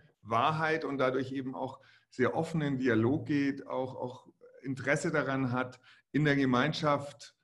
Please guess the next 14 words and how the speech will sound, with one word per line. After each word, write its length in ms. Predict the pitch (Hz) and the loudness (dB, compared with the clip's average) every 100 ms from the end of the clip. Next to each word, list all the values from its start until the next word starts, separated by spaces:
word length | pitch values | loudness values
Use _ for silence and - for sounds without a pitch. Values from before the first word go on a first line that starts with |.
| _ _ _ | _ _ _
äh, 220 | 127 120 | -2 0
zu 120 | 120 | 0
erreichen, 380 | 127 120 139 143 | -2 0 0 -2
dass 220 | 139 - | -4 -4
die 240 | - 117 113 | -2 -2 0
Summe 340 | 127 139 147 | -2 0 0
mehr 300 | 135 135 143 | 0 0 -2
ist 180 | 147 120 | -2 -6
als, 600 | - 123 - - - - 98 | -4 -4 -6 -12 -18 -14 -8
ähm, 540 | 131 131 123 117 117 131 | -6 -6 -8 -12 -10 -6
die, 160 | 123 | -4
die 140 | 127 110 | -4 -4
einzelnen 520 | 120 147 - 127 120 | -4 -4 -2 -2 -2
Teile. 640 | 110 104 123 151 170 170 | -2 2 4 6 4 2